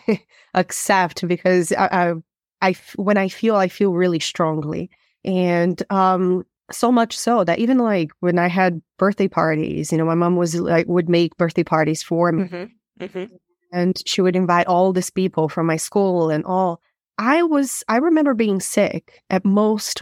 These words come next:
Speaker 1: of my birthday parties as a child. I would
Speaker 2: Mm-hmm.
Speaker 1: get physically ill because of how much I was afraid to show up in community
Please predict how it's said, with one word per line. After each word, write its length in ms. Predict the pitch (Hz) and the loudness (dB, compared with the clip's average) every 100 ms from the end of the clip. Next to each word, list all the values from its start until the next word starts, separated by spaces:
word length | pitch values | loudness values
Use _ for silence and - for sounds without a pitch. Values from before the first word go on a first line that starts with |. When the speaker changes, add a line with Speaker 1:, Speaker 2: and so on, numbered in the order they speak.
| - | 0
Speaker 1:
of 200 | 175 175 | 0 2
my 160 | 170 165 | 0 2
birthday 320 | 165 165 156 | 0 -2 -4
parties 440 | - - 165 143 | -2 -2 -4 -6
as 140 | 143 - | -8 -8
a 40 | |
child. 460 | - - - 208 - _ _ _ | -8 -6 -6 -8 -14 _ _ _
I 80 | 202 | 0
would 160 | 214 240 | 0 2
Speaker 2:
Mm-hmm. 120 | 254 | 0
Speaker 1:
get 80 | 247 _ _ _ _ - | -2 _ _ _ _ -2
physically 640 | 220 196 214 - 185 180 | 0 2 -2 0 0 0
ill 380 | 175 165 156 - _ _ _ _ - | -2 -2 -2 -6 _ _ _ _ -4
because 400 | 185 208 190 190 | -2 2 2 2
of 180 | 185 175 | -2 -2
how 260 | 185 202 | -2 2
much 280 | 202 190 - | 2 0 0
I 60 | 180 | -2
was 200 | 175 170 | 0 -2
afraid 600 | 165 - 180 180 170 156 | -6 -6 0 2 2 -2
to 220 | - - | -4 -8
show 320 | 170 - 165 165 | -4 -2 -2 0
up 240 | 160 - | -2 -2
in 100 | 160 | -2
community 720 | - 160 180 185 175 170 180 | -2 0 2 2 0 -2 -6